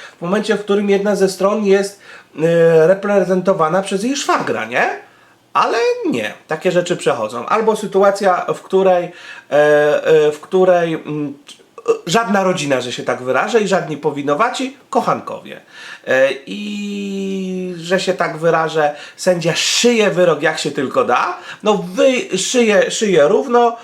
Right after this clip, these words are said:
em, a potem się okazuje, że po wynajęciu detektywa, no, że oni romans ze sobą mają. A, no, no, po prostu, po prostu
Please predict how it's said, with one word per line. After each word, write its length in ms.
em, 680
a 60
potem 320
się 200
okazuje, 600
że 460
po 100
wynajęciu 640
detektywa, 880
no, 100
że 100
oni 160
romans 380
ze 100
sobą 300
mają. 460
A, 360
no, 200
no, 300
po 100
prostu, 340
po 80
prostu 380